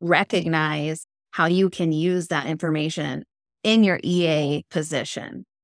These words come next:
and just how it comes together. It's not, I work as an E A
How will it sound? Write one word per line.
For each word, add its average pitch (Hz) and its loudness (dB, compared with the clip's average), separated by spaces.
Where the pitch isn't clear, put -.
and 147 -4
just - -6
how 147 0
it - -4
comes 135 -4
together. - -6
It's 175 -4
not, 170 2
I 160 4
work 170 4
as 175 2
an 190 2
E 220 6
A 170 2